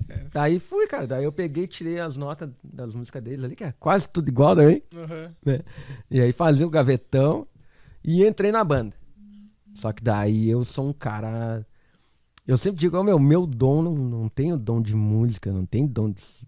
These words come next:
Speaker 2: bagulho assim. O meu dom é a persistência,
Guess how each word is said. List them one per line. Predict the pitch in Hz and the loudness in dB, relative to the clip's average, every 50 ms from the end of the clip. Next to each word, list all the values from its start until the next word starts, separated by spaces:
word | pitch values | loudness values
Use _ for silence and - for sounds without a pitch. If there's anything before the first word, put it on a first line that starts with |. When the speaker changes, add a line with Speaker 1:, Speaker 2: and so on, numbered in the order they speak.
| _ _ | _ _
Speaker 2:
bagulho | 143 139 139 - 95 98 104 98 | -16 -12 -8 -8 -6 -4 -4 -4
assim. | 95 - - 123 - _ _ - - - - _ | -6 -6 -10 -12 -14 _ _ -20 -20 -20 -16 _
O | - 117 | 0 4
meu | 120 120 120 135 175 220 233 | 4 6 6 6 4 2 0
dom | 156 127 110 101 127 139 165 214 220 - - | -4 -8 -6 -4 -2 -2 -2 -4 -6 -10 -10
é | - 120 131 147 185 - - | -10 -8 -8 -8 -8 -10 -14
a | - 104 123 127 | -10 -8 -8 -8
persistência, | - _ _ _ - 147 170 202 233 - - 202 - - - - - 135 131 139 156 175 - - - | -10 _ _ _ 4 4 4 4 2 -2 -4 -4 -4 -6 -4 -2 0 2 2 2 2 0 -4 -10 -16